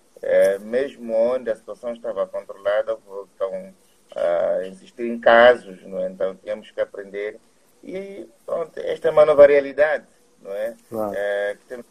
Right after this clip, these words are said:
Speaker 1: que viver com ela e, e para o nosso próprio bem temos que tomar precauções.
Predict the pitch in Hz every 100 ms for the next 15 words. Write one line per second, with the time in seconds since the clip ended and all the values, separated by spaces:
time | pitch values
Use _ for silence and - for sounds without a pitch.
0 | _ - 120 117 95 110 95 113 120 117
1 | 123 127 123 123 113 101 98 95 92 -
2 | - - 95 - 110 120 - - 127 120
3 | 107 117 120 120 _ 131 131 123 - 113
4 | 98 98 95 _ 95 - 98 - 98 78